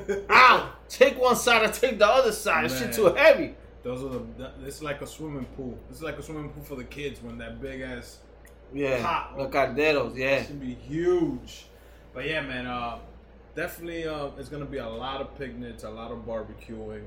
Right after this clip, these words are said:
Speaker 1: uh, how, back
Speaker 2: Fireworks.
Speaker 1: backyard barbecuing. You gotta have the
Speaker 2: A lot of
Speaker 1: sparkles.
Speaker 2: drinking. Be careful out there when you're fucking drinking.
Speaker 1: 'Cause I know some stores now in Jersey are selling fireworks, but they're not really the real
Speaker 2: Yeah.
Speaker 1: fireworks we used to play with.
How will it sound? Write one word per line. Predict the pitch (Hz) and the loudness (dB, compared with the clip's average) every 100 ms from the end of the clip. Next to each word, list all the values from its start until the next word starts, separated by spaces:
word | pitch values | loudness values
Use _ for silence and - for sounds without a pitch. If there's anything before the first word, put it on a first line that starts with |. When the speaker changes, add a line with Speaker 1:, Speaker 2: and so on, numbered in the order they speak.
| 104 | -16
Speaker 1:
uh, | 101 - - - - - | -18 -18 -20 -20 -20 -14
how, | 113 - - 123 | -14 -14 -18 -14
back | 117 113 - - - | -12 -12 -16 -20 -8
Speaker 2:
Fireworks. | 123 131 131 123 127 123 117 139 | -2 0 0 0 0 0 -2 -4
Speaker 1:
backyard | 139 - 147 135 131 131 117 117 | -4 -4 -4 -4 -4 -6 -10 -10
barbecuing. | 120 117 120 127 117 113 | -8 -10 -12 -12 -10 -10
You | 120 | -10
gotta | 131 123 | -8 -10
have | 127 120 - | -10 -14 -14
the | |
Speaker 2:
A | 113 - - | -16 -14 -8
lot | 123 127 165 175 | -4 4 6 6
of | 165 | 2
Speaker 1:
sparkles. | 139 | 0
Speaker 2:
drinking. | 180 170 170 160 | 0 0 -2 -4
Be | 147 147 | -2 -2
careful | 180 175 170 156 | 0 0 4 2
out | 151 | 2
there | 156 | 0
when | 151 139 | -2 -4
you're | 135 | -4
fucking | 151 135 143 120 | -4 -4 -8 -8
drinking. | 147 151 143 143 | -6 -6 -6 -8
Speaker 1:
'Cause | 143 143 | -6 -6
I | 147 | -6
know | 156 156 | -4 -4
some | 147 147 | -6 -12
stores | - - 143 139 | -12 -8 -6 -6
now | 139 135 131 | -8 -10 -10
in | 123 | -10
Jersey | 123 123 117 | -8 -8 -8
are | 113 | -12
selling | - 120 113 | -12 -12 -12
fireworks, | - 120 123 127 131 - | -12 -10 -10 -10 -12 -14
but | 135 | -8
they're | 160 | -8
not | 175 170 151 | -6 -6 -6
really | 151 143 | -6 -6
the | 123 | -8
real | 131 | -6
Speaker 2:
Yeah. | 127 | -6
Speaker 1:
fireworks | 120 123 135 131 127 | -4 -4 -6 -10 -12
we | 131 | -12
used | 131 | -14
to | - | -14
play | 139 139 | -8 -6
with. | 147 151 | -6 -8